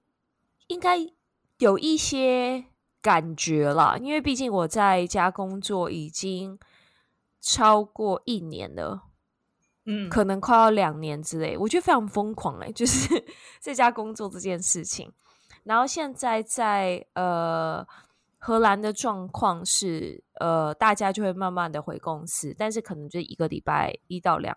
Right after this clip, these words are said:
Speaker 1: 次这样。
Speaker 2: 嗯。
Speaker 1: 就是看你有什么样的会议，你可以回去，所以大部分的会还是都是在线上。
Speaker 2: 哦，OK，所以还是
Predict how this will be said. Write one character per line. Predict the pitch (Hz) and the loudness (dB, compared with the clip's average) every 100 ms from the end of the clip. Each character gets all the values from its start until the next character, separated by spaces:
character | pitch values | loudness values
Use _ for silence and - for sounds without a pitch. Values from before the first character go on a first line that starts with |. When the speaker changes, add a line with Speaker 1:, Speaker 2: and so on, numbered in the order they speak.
| 160 | -6
Speaker 1:
次 | - - 151 | -6 -6 -8
这 | - | -6
样。 | 135 - _ _ _ | -6 -8 _ _ _
Speaker 2:
嗯。 | 170 160 | -20 -16
Speaker 1:
就 | - | -2
是 | 226 | -2
看 | 233 - - | 0 2 2
你 | 180 | 2
有 | 156 | 0
什 | 175 | -2
么 | 156 | -4
样 | 170 | -6
的 | 151 | -6
会 | 151 175 | -2 -4
议， | 127 147 | -4 -8
你 | 143 | -10
可 | |
以 | 160 | -10
回 | 151 - | -10 -10
去， | 185 | -10
所 | 165 247 | -4 -2
以 | 233 | -2
大 | - | -4
部 | - 220 214 | -8 -10 -8
分 | 220 190 _ - _ | -4 -6 _ -20 _
的 | - 196 | -6 -6
会 | - 233 175 | -4 -4 -4
还 | 170 170 | -4 -8
是 | 170 214 | -8 -10
都 | 185 165 | -10 -12
是 | 165 170 | -14 -16
在 | 165 156 | -12 -12
线 | - - 170 - | -12 -12 -14 -6
上。 | - - - _ _ _ _ _ _ _ - | -6 -6 -12 _ _ _ _ _ _ _ -6
Speaker 2:
哦， | 196 147 151 | -4 -4 -8
OK， | 147 - - - _ _ | -10 -18 -20 -20 _ _
所 | - | -10
以 | 165 | -8
还 | 135 135 | -8 -10
是 | - 151 - | -12 -14 -16